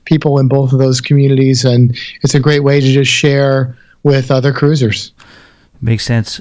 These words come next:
Speaker 2: Matt, I really wanna thank you for coming on, giving us a couple of minutes. Uh, appreciate you. I think I said, I think this was, uh,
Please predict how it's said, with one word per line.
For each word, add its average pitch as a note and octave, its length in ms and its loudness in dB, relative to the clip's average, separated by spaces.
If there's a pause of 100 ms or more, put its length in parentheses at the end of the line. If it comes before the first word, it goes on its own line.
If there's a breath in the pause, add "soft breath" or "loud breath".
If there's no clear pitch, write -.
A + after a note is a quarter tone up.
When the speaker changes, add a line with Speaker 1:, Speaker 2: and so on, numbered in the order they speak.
(120)
Speaker 2:
Matt, C#3 260 0
I C3+ 40 0
really D#3 220 0
wanna D3+ 140 -2
thank C#3+ 240 -2
you B2 80 -4
for - 80 -10
coming B2 280 -2
on, B2 180 0
giving A#2+ 220 -2
us A#2 100 -2
a - 60 -14
couple A2+ 260 -4
of G#2+ 80 2
minutes. A#2 400 -2
Uh, F#2 300 -4 (160)
appreciate A2+ 420 -8
you. G#2+ 140 -8 (360 loud breath)
I - 60 -8
think G#2 160 -4
I A2+ 60 -2
said, A2 240 -2
I G2 60 -2
think - 200 -8
this A#2+ 160 -4
was, A#2 220 -2
uh, G#2+ 240 0